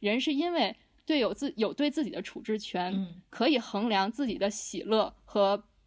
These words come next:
Speaker 1: 悲苦，
Speaker 2: 嗯。
Speaker 1: 所以才有权利去选择是否自杀，或者，呃，去接受安乐死。在这种情况下，像这个有精神病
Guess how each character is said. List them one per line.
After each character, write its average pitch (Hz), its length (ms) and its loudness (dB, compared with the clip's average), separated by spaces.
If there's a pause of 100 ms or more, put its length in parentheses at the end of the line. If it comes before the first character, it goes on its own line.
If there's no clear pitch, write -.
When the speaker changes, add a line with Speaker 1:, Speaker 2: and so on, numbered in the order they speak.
Speaker 1:
悲 285 180 4
苦， - 360 -6
Speaker 2:
嗯。 151 260 -12 (1160)
Speaker 1:
所 - 220 0
以 214 160 2
才 196 560 0 (120)
有 196 240 0
权 180 320 -6
利 220 260 -2 (240)
去 202 440 0
选 165 240 -4
择 175 200 -4
是 202 160 -4
否 190 100 -4
自 185 180 -6
杀， 185 260 -2
或 196 140 -2
者， 175 160 -4 (500)
呃， 180 260 2
去 175 560 -4
接 - 160 -4
受 196 100 -2
安 185 100 0
乐 190 120 -2
死。 - 180 -10 (1300)
在 349 140 2
这 381 100 -2
种 311 140 2
情 220 180 -2
况 247 180 2
下， 226 340 0
像 269 260 -2
这 277 140 0
个 220 160 2
有 190 160 -2
精 269 160 -2
神 240 200 0
病 233 320 -2